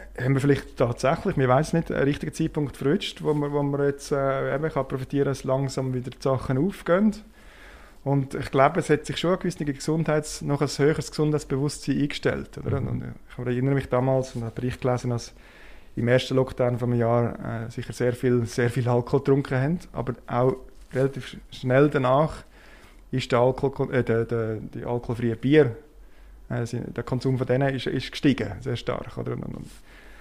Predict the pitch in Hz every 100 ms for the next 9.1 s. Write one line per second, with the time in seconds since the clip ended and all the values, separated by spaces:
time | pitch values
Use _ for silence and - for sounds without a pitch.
0 | - - 120 117 - 123 127 - 135 123
1 | 127 135 - - - - - 143 156 170
2 | 151 135 131 131 131 - 147 147 117 131
3 | 127 123 127 117 123 120 - 156 185 156
4 | - 143 180 - - 107 107 104 - 139
5 | 127 120 139 131 - 131 127 - - 131
6 | 135 117 - 120 - 110 - 123 110 113
7 | - 120 131 135 123 127 117 120 131 -
8 | - - - - 120 - - 127 135 131